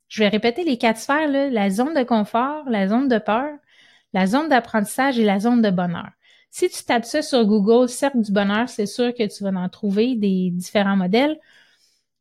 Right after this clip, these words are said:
Mais juste pour te rappeler que quand tu es, tu baignes dans la zone de peur, garde en tête ton objectif. Prends des risques,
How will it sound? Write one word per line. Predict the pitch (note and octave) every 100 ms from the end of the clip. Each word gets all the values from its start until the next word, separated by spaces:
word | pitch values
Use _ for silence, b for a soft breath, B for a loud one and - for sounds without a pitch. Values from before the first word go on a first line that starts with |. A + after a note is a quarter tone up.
| -
Mais | A3 C4 D4 -
juste | A3+ F#4 -
pour | A#3+ A#3+
te | A3+
rappeler | G3+ G3 - C4 D#4
que | - A#3+ B3+ C#4+ - _ _ _ _ _ _ _ _ _ _ _ -
quand | D4+ E4
tu | - A#3
es, | G3+ - - - -
tu | A3 G#3+ G#3
baignes | F#3 A3 B3+ C#4 A#3
dans | G#3
la | F#3 G3
zone | A3+ B3
de | G3
peur, | F3 G#3+ G#3+ A#3+ B3+ B3 B B _ _ _ -
garde | C4+ C#4+
en | B3 G3
tête | - A#3 A#3+
ton | A3 G3
objectif. | F#3 F3 F3 E3+ - G3+ F#3+ - _ _ _ _ _ _
Prends | - C4 C4
des | A#3 G3+
risques, | - A3+ A3+ - -